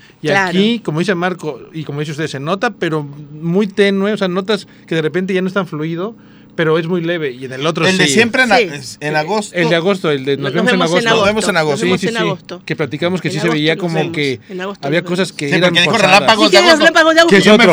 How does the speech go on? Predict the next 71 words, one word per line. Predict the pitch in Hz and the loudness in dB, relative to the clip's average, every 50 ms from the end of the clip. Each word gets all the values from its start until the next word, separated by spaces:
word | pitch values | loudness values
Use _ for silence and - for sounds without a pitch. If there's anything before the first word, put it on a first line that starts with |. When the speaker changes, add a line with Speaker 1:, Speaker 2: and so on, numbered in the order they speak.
| 185 240 | 6 6
Speaker 3:
fui | 233 247 | 6 6
Speaker 1:
que | 233 196 | 6 4
es | 185 180 | 4 4
Speaker 3:
a | 190 | 4
Speaker 1:
otro | 170 196 | 4 4
Speaker 3:
pesar | 196 202 220 214 - 185 - | 6 6 6 6 6 4 4
Speaker 1:
libro. | 214 254 | 2 2
Speaker 3:
en | 277 269 | 2 2
Speaker 2:
No. | 233 | 2
Speaker 3:
toda | 202 208 220 240 | 2 2 2 2
la | 233 | 2
Speaker 1:
Que | 226 214 | 2 4
es | 196 | 4
otro | 185 180 | 2 2
Speaker 3:
narrativa, | 165 156 - 233 240 247 - | 2 0 0 2 4 4 4
Speaker 1:
libro. | 160 180 170 | 4 2 0
Speaker 3:
y | 156 | -2
sí | 143 - 185 | -2 -2 0
es | 220 | 0
Speaker 2:
Sí. | - | 0
Speaker 3:
una | - 202 208 | 2 2 2
ra-, | 214 208 196 | 4 2 2
narrativa | 170 165 156 139 123 120 156 175 190 185 - 147 135 | 2 2 0 0 -2 -2 -2 0 0 -2 -4 -8 -8
fluida | 117 147 160 156 151 139 208 196 - _ - - | -2 0 2 2 4 4 2 0 0 _ -10 -8
que | - 151 | -4 -2
debemos | 143 135 127 135 165 190 | -2 -2 -2 -4 -4 -4
de | 202 208 | -4 -4
leerlo | 156 143 147 156 160 147 | -2 -2 -2 0 0 0
Speaker 1:
Sí, | 131 | 0
Speaker 3:
aquí | 135 - | 0 -2
en | 175 | -2
el | 180 151 | -2 -2
Speaker 1:
sí, | |
Speaker 3:
programa, | - 147 160 175 185 190 | -2 0 0 2 2 2
Speaker 1:
sí, | 190 | 0
Speaker 3:
Los | 170 - | 0 0
Speaker 1:
sí. | 175 | -2
Speaker 3:
Relámpagos | 180 190 185 190 185 170 151 | -2 -2 -2 -2 -4 -4 -6
de | 135 | -8
Agosto. | 127 143 202 233 - 214 - | -6 -6 -6 -6 -6 -4 0
Speaker 2:
Eh, | 247 262 262 247 240 | 2 2 4 2 2
eh, | |
sí, | 226 - - 269 277 302 302 254 | -2 -4 -4 -2 -2 -2 -2 -6
sí, | 214 - 262 254 | -8 -8 -10 -8
sí. | 240 - | -2 0
Speaker 3:
Pero | 160 165 165 160 | 2 2 4 4
la | 156 151 147 | 4 4 4
de | 151 | 4
Speaker 2:
Fue, | 156 147 | 2 0
Speaker 3:
Nos | 151 151 | -2 0
vemos | 143 170 196 226 233 226 | 2 2 2 2 2 2
de | 220 | 2
Speaker 2:
eh, | 175 | 2
Speaker 3:
Agosto. | 175 196 190 190 - 214 214 - | 2 0 -2 -2 -6 -10 -8 -6
Speaker 2:
eh, | 226 220 | -6 -4
nos | 226 | -2
Speaker 1:
Nos | 226 226 | 0 0
Speaker 2:
vemos | 269 262 262 285 269 - | 2 2 2 0 -2 -4
Speaker 1:
vemos. | |
Speaker 2:
en, | 254 226 | -4 -4
en | 226 220 | -2 -2
agosto | 220 247 247 - 277 | -2 -4 -4 -6 -6
nos | 240 233 | -6 -4
Speaker 1:
Nos | - - | -4 -4
Speaker 2:
vemos. | - - 311 | -2 -2 0
Speaker 3:
En | - | 0
agosto | - - 294 294 - - | 0 0 0 0 -2 -2
Speaker 2:
En | |
Speaker 3:
nos | - 277 | -2 -2
vemos. | 262 220 | -2 -2
Speaker 2:
agosto | 220 139 | -2 -2